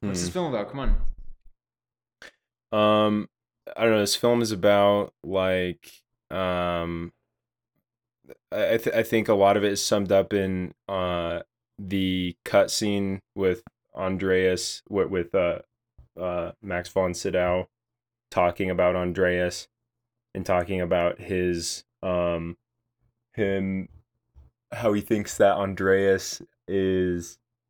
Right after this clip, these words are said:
Speaker 2: uh, has destroyed his ability to, uh, his means of expression, I think is the words he uses. And, um, <clears throat> I think that, like,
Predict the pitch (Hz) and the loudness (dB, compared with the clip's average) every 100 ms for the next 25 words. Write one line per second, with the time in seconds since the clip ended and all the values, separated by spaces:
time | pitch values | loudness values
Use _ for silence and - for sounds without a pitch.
0 | _ _ _ 98 87 85 85 - - _ | _ _ _ -4 -2 0 -2 -6 -14 _
1 | _ _ _ _ _ 107 104 90 101 - | _ _ _ _ _ -6 -6 -4 -4 -4
2 | - 101 98 98 98 90 95 92 82 92 | -2 4 6 6 2 0 0 0 -6 -4
3 | 90 90 95 92 92 - 95 90 90 87 | 0 2 2 -2 -4 -4 0 2 2 0
4 | - _ _ _ - _ _ _ 92 87 | -4 _ _ _ -20 _ _ _ -4 -2
5 | 85 - _ - _ _ _ 107 104 98 | -2 -6 _ -20 _ _ _ -4 -2 -4
6 | 95 104 107 101 90 87 - 95 87 - | -2 0 0 0 -2 -2 -2 0 0 0
7 | 101 98 - 101 92 90 92 92 92 - | -6 -6 -6 -6 -4 -4 -4 -4 -4 -6
8 | 95 95 98 110 - _ - - - - | -4 -4 -6 -12 -16 _ -12 -12 -12 -18
9 | _ 104 98 92 90 87 90 87 82 82 | _ 0 2 2 0 0 0 -2 -4 -8
10 | - - 185 180 156 113 92 _ _ _ | -8 -6 -2 2 2 0 -6 _ _ _
11 | _ _ _ - 104 101 - 87 95 87 | _ _ _ -6 0 0 4 4 4 2
12 | 82 | 0